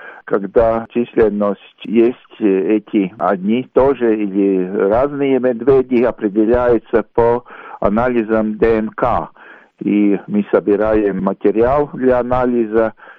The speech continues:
из мест, где медведи совершили какие-то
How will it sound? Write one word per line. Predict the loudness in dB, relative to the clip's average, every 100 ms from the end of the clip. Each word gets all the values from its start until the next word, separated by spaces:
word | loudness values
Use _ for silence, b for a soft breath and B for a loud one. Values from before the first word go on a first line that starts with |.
| B
из | -2 0 0
мест, | 0 0 -2 -10
где | -4 0 2 0 -4
медведи | -6 0 2 2 0 -4 -4 B B _
совершили | 0 2 0 -2 -2 0 0 -2 -4
какие-то | -6 -2 0 0 0 -2